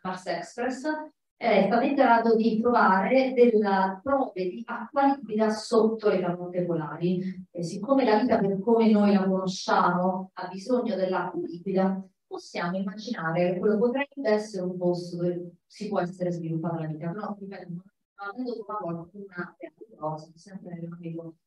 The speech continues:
della speculazione. E le forme di vita che ci immaginiamo di trovare, come presente o esistite in passato, sono sostanzialmente forme di vita molto semplici, batteri.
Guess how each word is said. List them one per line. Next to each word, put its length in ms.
della 280
speculazione. 1000
E 300
le 60
forme 320
di 80
vita 240
che 120
ci 200
immaginiamo 640
di 100
trovare, 580
come 260
presente 600
o 420
esistite 640
in 160
passato, 580
sono 320
sostanzialmente 680
forme 240
di 40
vita 200
molto 260
semplici, 760
batteri. 640